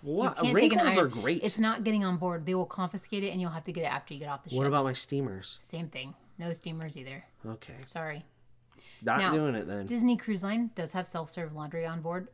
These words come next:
Speaker 1: It's one of the only cruise lines that I can think of that has self-serve laundry.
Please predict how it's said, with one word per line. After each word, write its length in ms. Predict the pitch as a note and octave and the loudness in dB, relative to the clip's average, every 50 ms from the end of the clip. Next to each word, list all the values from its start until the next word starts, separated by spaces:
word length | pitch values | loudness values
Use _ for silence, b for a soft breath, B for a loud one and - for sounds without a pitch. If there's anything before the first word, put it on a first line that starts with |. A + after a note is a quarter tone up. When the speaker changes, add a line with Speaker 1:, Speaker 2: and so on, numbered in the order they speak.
| - | -8
Speaker 1:
It's 240 | - G#3 - - - - | -8 -8 -6 -8 -12 -10
one 260 | - G3 E3 F#3 F3+ F3+ | -8 -6 -4 -2 -2 -2
of 140 | E3+ D3+ | -2 -2
the 140 | E3+ F3+ - - | -4 -8 -8 -4
only 200 | F3 F#3+ G3+ F#3+ | -2 -2 -2 -2
cruise 240 | - - F#3+ D#3 - | -4 -6 -8 -8 -8
lines 160 | E3 D#3+ - | -8 -8 -8
that 120 | - - - | -10 -8 -6
I 100 | - E3+ F3+ | -6 -6 -4
can 160 | - G3 E3+ | -4 -4 -4
think 180 | - D#3 D3+ D#3 | -4 -6 -8 -8
of 160 | D#3+ F3+ - - - - _ _ _ | -8 -10 -10 -14 -20 -20 _ _ _
that 120 | - F3+ C#3+ | -10 -8 -8
has 200 | C#3+ D#3+ D3+ D3+ - | -6 -8 -8 -8 -8
self-serve 480 | D#3+ D3+ C#3+ - - - E3 D#3+ D#3+ | -8 -10 -10 -12 -12 -12 -10 -10 -8
laundry. 380 | D#3+ D#3 D#3 D#3 E3 E3 F3+ | -8 -8 -8 -6 -6 -6 -8